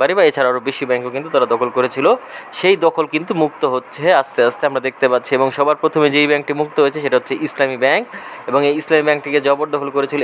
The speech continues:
এস আলম গ্রুপ, তো তাদের কাউকে বর্তমানে ঢুকতে দেওয়া হচ্ছে না এবং আমরা কিন্তু খেয়াল করছি যে ইসলামী ব্যাংক কিন্তু বর্তমানে অনেকাংশে মূল্য বৃদ্ধি পাচ্ছে।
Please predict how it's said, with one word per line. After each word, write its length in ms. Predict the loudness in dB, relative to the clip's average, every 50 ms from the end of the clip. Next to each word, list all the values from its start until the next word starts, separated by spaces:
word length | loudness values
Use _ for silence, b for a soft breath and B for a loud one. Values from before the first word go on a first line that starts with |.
| 2
এস 100 | 2 2 2 0
আলম 140 | 0 0 -2 -2
গ্রুপ, 200 | 0 2 2 0 0 0
তো 60 | 0 0 2
তাদের 180 | 0 0 -2 0 0
কাউকে 240 | 0 0 0 0 -4 -4 -4 -2 -2
বর্তমানে 300 | -2 0 2 2 0 0 0
ঢুকতে 200 | -4 -4 0 0 4 4
দেওয়া 140 | 4 4 2
হচ্ছে 220 | 0 -4 -6 -4 -2 -2
না 60 | -2 -2 -4 B B B B B B B
এবং 100 | 2 4 4 2
আমরা 120 | 2 0 -2 -2
কিন্তু 140 | -2 -4 -4 0
খেয়াল 180 | 0 0 0 2 2
করছি 180 | 0 0 0 0 -2 0
যে 60 | -2 -2
ইসলামী 260 | 0 0 2 2 2 2 2
ব্যাংক 140 | 2 2 0 -4
কিন্তু 140 | -4 -2 0 0 0
বর্তমানে 280 | 0 0 0 0 0 2
অনেকাংশে 320 | 0 0 -2 -4 -4 -2 0 0
মূল্য 120 | 2 2 2 0 0
বৃদ্ধি 220 | -2 -2 -2 -2 0
পাচ্ছে। 300 | 0 -2 -2 -2 0 0